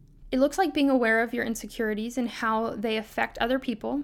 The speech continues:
Uh, the best example I have of this is actually middle school boys, because they're pretty much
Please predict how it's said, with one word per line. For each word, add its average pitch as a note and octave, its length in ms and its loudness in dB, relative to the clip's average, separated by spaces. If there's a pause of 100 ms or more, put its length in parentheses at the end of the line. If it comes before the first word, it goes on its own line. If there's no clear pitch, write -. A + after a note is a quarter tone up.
Uh, A3+ 160 4
the A3 120 0
best C#4 180 2
example D#4 320 6
I C4 100 8
have B3 160 4
of B3 120 0
this A3+ 200 2
is G#3+ 100 -4
actually G3+ 280 0
middle G3 240 -2
school A#3+ 280 -4
boys, G3+ 640 -4
because A3+ 340 0
they're G#3+ 140 0
pretty D4+ 240 2
much C4+ 200 2